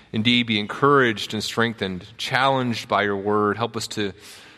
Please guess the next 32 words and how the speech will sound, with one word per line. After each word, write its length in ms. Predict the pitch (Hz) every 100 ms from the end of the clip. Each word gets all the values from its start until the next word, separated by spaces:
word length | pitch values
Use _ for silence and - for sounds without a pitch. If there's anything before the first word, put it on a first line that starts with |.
| _ -
to 100 | 117
hear 280 | 143 147
your 180 | 156 151
words, 680 | 120 110 110 107 104 - - - -
to, 140 | - 107 _ -
to 280 | - 104 101
delight 520 | 107 104 104 131 143
in 160 | 120 107
them, 320 | 98 98 98
even 320 | 113 127 135
when 80 | 127
they're 160 | 120 110
hard, 560 | - 107 98 92 92 - - - _ _
and 540 | 101 104 101 98 98 -
to 240 | 104 101
rejoice 560 | 98 92 101 107 113 -
in 100 | 98
you. 340 | 90 85 82 95 _ _ 117
We 80 | 104
pray 360 | - 110 104
this 380 | 101 95 - -
in 60 | 98
your 100 | 92
Son, 300 | - 107 101
Jesus' 520 | 104 104 98 - 95
name. 440 | 92 90 85 85 85 -
Amen. 480 | 90 90 87 85 85 - _ _ _ _ _ _ _ _ _ _ _ _ _ _ _ _ _ _ _ _
Well, 140 | 151
as, 320 | 151 196 - 175
as 200 | 180 202
you 80 |
know, 380 | 151 117 120 208